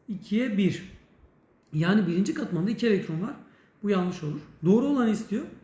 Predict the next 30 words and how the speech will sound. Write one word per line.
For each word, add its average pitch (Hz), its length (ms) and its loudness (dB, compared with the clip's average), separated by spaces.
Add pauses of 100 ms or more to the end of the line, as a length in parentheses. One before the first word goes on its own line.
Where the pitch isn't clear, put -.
(400)
Bir 226 200 0
ve 220 100 4
iki 185 180 -2
olur. 202 180 -6
Yani 190 320 0
beş - 400 -6 (240)
Bursa 220 540 -2 (400)
olur 208 280 2
diyeceğiz. 147 300 -2
Son 302 260 0
sorudayız. 196 560 0
Altıncı 190 420 0
sorudayız 160 420 -2
arkadaşlar. 151 640 -6 (720)
Bir 226 160 0
boşluk 190 300 0
doldurma 214 340 2
sorusu. 175 440 -6 (540)
Yukarıdaki 247 520 0
cümlelerde 233 580 2
bir, 254 120 -2
iki, 269 180 -6
üç 233 160 -6
numara 233 200 -2
alınmış 208 520 0 (400)
yerlere 220 400 2 (240)
hangi 320 280 -4
seçenektekiler 240 760 -2
getirilmeli 185 580 0
diyor. 277 160 -2